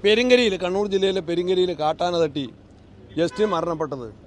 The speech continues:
വനാതിർത്തിയിൽ നിന്ന് പത്ത് കിലോമീറ്റർ ഉള്ളിലാണ്. മുഴക്കുന്ന് പഞ്ചായത്തിലെ വിനോദിന് ആനയുടെ അക്രമത്തിൽ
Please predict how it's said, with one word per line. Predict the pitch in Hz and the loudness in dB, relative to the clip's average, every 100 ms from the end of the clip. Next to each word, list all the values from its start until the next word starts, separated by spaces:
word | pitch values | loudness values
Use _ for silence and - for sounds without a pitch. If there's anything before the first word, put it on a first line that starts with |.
| - - - - - | -20 -20 -20 -20 -10
വനാതിർത്തിയിൽ | 156 185 190 175 185 175 | -4 0 0 -2 -2 -4
നിന്ന് | 170 156 | -6 -6
പത്ത് | 123 190 | -6 -6
കിലോമീറ്റർ | 165 156 139 135 | -4 -6 -8 -12
ഉള്ളിലാണ്. | 131 104 - - - - - - - - - - - - | -12 -14 -18 -20 -20 -20 -20 -20 -20 -20 -20 -20 -20 -6
മുഴക്കുന്ന് | 180 202 240 240 | -6 2 4 4
പഞ്ചായത്തിലെ | 208 202 202 180 175 135 - - - - - - - 147 | 4 6 6 6 2 0 -6 -20 -20 -20 -20 -20 -10 0
വിനോദിന് | 185 226 233 220 170 - - - 143 | 4 6 8 6 4 0 -12 -10 -2
ആനയുടെ | 175 190 180 156 | 0 0 -2 -2
അക്രമത്തിൽ | 175 175 170 | -2 -2 -2